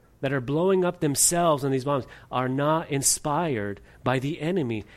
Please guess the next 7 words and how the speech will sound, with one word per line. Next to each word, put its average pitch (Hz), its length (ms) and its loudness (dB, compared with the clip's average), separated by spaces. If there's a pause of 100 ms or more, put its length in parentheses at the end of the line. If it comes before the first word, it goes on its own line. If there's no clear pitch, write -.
And 127 140 0
what 180 180 2
we're 202 120 2
seeing 185 520 2 (180)
is 120 260 -2
worlds 151 680 0
colliding 113 800 -2